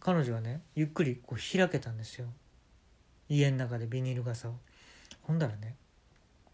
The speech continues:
酢味噌あるやんか。酢味噌で、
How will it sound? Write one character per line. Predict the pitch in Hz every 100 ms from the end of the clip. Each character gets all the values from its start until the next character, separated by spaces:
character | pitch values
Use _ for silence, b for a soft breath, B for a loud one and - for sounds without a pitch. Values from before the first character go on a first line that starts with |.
| _ - -
酢 | - -
味 | 160 226
噌 | 233 120
あ | 113
る | 117
や | 113
ん |
か。 | 107 120 120 - _ _ _ _ _ _ _ _ _ _ b b b b b b b -
酢 | - - 165
味 | 240
噌 | 233 120
で、 | 117 117 117